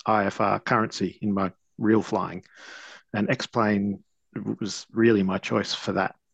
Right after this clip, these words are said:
So I use that for, for doing approaches, doing I F R in bad weather,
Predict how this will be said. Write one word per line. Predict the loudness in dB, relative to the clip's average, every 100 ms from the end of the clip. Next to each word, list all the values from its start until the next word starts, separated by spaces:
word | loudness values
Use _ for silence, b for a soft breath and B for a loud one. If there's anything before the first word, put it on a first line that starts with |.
| -20 B B
So | -8 -2
I | 2
use | 4 4
that | 4 0 -2 _
for, | -4 0 0 0 -4
for | -6 -4
doing | 0 0 0
approaches, | 0 0 0 2 4 4 0 -6
doing | -6 -4 -2
I | 0 0
F | 0
R | 2 4 2
in | 0
bad | -2 -2 2
weather, | 4 4 4 2